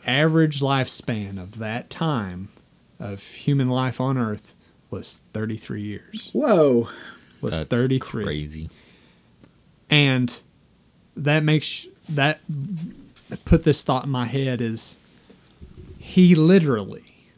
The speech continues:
Speaker 1: went through an entire life to see how it felt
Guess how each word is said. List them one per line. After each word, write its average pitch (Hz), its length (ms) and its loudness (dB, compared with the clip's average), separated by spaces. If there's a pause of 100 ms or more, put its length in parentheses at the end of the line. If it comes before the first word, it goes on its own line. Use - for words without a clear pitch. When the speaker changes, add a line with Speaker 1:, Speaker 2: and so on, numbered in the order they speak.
(500)
Speaker 1:
went 147 340 2
through 139 520 4 (600)
an 143 120 0
entire 131 500 0
life - 680 -4 (1400)
to 127 140 2
see 165 400 4
how 139 300 0
it 107 120 -8
felt - 640 -4